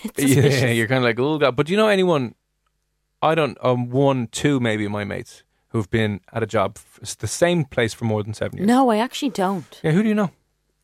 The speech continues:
Speaker 1: that's been
Speaker 2: Like,
Speaker 1: at a
Speaker 2: older
Speaker 1: job?
Speaker 2: people, like an auntie or something who has been in
Speaker 1: Civil service,
Speaker 2: civil,
Speaker 1: got
Speaker 2: yeah,
Speaker 1: in when they were
Speaker 2: exactly.
Speaker 1: nineteen. They're
Speaker 2: Yeah.
Speaker 1: like, "Oh, look at
Speaker 2: And
Speaker 1: you."
Speaker 2: they're still doing the same job in their sleep.
Speaker 1: And they can't be fired.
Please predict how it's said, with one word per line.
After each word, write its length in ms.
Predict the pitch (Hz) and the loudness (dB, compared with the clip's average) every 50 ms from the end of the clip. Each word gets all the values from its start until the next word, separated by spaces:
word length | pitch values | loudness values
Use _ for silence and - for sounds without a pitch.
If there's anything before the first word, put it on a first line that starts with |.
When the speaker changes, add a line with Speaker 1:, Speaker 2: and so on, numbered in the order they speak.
| _ _ _ _ _ _ _ _ _ _ _ _ - | _ _ _ _ _ _ _ _ _ _ _ _ -16
Speaker 1:
that's 200 | - - 117 _ | -14 -14 -12 _
been 240 | - 127 123 123 - | -4 -2 -2 -2 0
Speaker 2:
Like, 160 | - 254 254 - - | 0 -2 0 2 2
Speaker 1:
at 40 | - | 2
a 0 | |
Speaker 2:
older 260 | 247 277 294 247 285 | 4 4 2 2 0
Speaker 1:
job? 80 | 277 - | 0 0
Speaker 2:
people, 240 | 240 214 196 - 165 | 0 -2 0 0 0
like 140 | 175 185 196 | 0 0 0
an 140 | 185 180 - - | -2 -4 -2 -2
auntie 360 | 202 208 208 202 - 214 185 | 0 0 0 -2 -4 -4 -4
or 60 | 170 | -4
something 380 | - - 165 151 - 139 135 147 | -4 -6 -8 -8 -6 -8 -6 -6
who 100 | 147 139 | -6 -6
has 120 | 139 131 | -6 -8
been 160 | - 160 151 | -8 -8 -6
in 260 | 147 143 139 135 127 _ _ _ - | -6 -4 -6 -6 -8 _ _ _ -8
Speaker 1:
Civil 260 | - - 135 117 117 | -2 -2 0 0 0
service, 380 | - - 123 123 117 113 139 | 2 4 2 4 2 0 -4
Speaker 2:
civil, 140 | 131 - 175 | -4 -2 0
Speaker 1:
got 80 | 180 170 | 2 2
Speaker 2:
yeah, 60 | 143 | 4
Speaker 1:
in 60 | 135 | 4
when 80 | 131 127 | 4 4
they 60 | 123 | 4
were 60 | 123 120 | 4 4
Speaker 2:
exactly. 360 | 123 123 127 127 123 127 131 | 4 2 2 0 0 0 0
Speaker 1:
nineteen. 140 | 131 131 123 | 0 0 0
They're 80 | - 170 175 175 | 0 0 2 2
Speaker 2:
Yeah. 40 | - 151 | 2 0
Speaker 1:
like, 80 | 170 | 0
"Oh, 100 | 214 285 | 2 2
look 260 | 359 403 440 415 - | 2 2 2 0 -2
at 80 | 370 370 | -4 -4
Speaker 2:
And 140 | - 339 415 | -4 -2 0
Speaker 1:
you." 80 | 427 | 2
Speaker 2:
they're 100 | 453 453 440 | 2 2 2
still 220 | 359 381 381 196 180 | 2 2 0 0 0
doing 180 | 185 180 180 170 | -2 -4 -4 -4
the 40 | |
same 240 | 160 - 185 165 165 156 | -6 -4 -4 -4 -2 -2
job 200 | 165 156 151 147 | -2 -2 -2 -2
in 80 | 151 | -4
their 100 | 143 143 | -8 -8
sleep. 400 | 147 - - 156 147 143 _ - _ _ _ | -10 -10 -10 -10 -10 -10 _ -16 _ _ _
Speaker 1:
And 120 | - 147 107 | -6 -4 -2
they 60 | 104 | -4
can't 280 | 98 - - - 120 101 | -4 -6 -6 -6 -6 -6
be 60 | 107 | -6
fired. 320 | - - - - - - | -8 -8 -8 -8 -8 -12